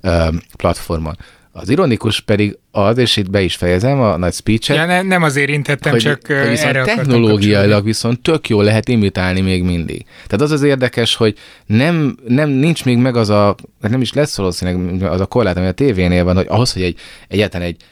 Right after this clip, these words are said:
Speaker 1: tévéadást reprodukáljál, hát iszonyú, iszonyú technológiai eszcágra van szükség, meg minden,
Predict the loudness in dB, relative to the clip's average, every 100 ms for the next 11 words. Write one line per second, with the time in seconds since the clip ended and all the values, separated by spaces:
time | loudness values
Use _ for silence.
0 | _ -4 0 0 -2 -4 -4 -6 -4 -4
1 | -6 -6 -4 -4 -2 -2 -4 -8 -16 -12
2 | -10 -6 -4 -4 -4 -4 -6 -4 -2 0
3 | -2 0 0 0 0 0 2 2 2 0
4 | -4 -2 -4 -4 -6 -6 -4 -6 -6 -6
5 | -8 -4 -2 -2 0 0 2 2 0